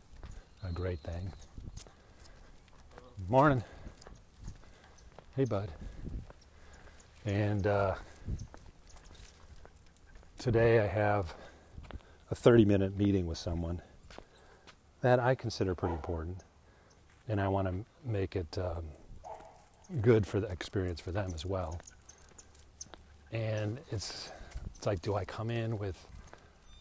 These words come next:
high energy and, and excitement and, uh,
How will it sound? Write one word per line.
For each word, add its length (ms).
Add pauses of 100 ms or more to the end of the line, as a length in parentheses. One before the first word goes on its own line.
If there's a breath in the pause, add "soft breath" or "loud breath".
(120)
high 300
energy 600
and, 160 (180)
and 200
excitement 680 (1160 loud breath)
and, 420
uh, 240